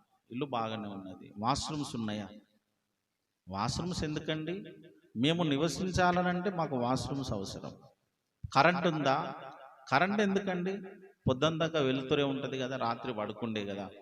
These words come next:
కరెంటుతో పని ఏమిటి అనంటే కుదురుతుందా? కరెంట్ కూడా ఉండాలి. సరే, ఇవి రెండు కూడా ఉన్నాయి కదా, మరి వాటర్ ఫెసిలిటీ ఉన్నదా?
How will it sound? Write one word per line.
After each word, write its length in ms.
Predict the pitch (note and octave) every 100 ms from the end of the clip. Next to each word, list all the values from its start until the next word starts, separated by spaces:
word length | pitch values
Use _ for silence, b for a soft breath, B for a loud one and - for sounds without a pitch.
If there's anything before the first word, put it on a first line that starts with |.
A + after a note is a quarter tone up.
| - _ _
కరెంటుతో 420 | A#2 C#3 C#3+ C3 A#2+ A2+
పని 180 | A2
ఏమిటి 440 | A2+ A2 A2 G2+ G2
అనంటే 320 | A2 B2+ C3
కుదురుతుందా? 640 | B2+ B2+ C#3 C3 C3 C3 C3+ - - _ _ - -
కరెంట్ 320 | A2+ A2+ A2
కూడా 240 | A2 G#2
ఉండాలి. 440 | G2+ G2 G2 - - _ _ _ _ _ _ -
సరే, 300 | - C#3 F3
ఇవి 140 | E3+
రెండు 300 | D#3 D#3 G#3
కూడా 240 | B3 B3 A#3
ఉన్నాయి 300 | G#3+ G#3 F#3+
కదా, 220 | E3 D3+
మరి 240 | C#3+ C3
వాటర్ 500 | A2 A2 B2+ D#3 E3
ఫెసిలిటీ 440 | C#3 B2 C3+ B2+ A#2+
ఉన్నదా? 500 | A2+ A2+ A2 A2+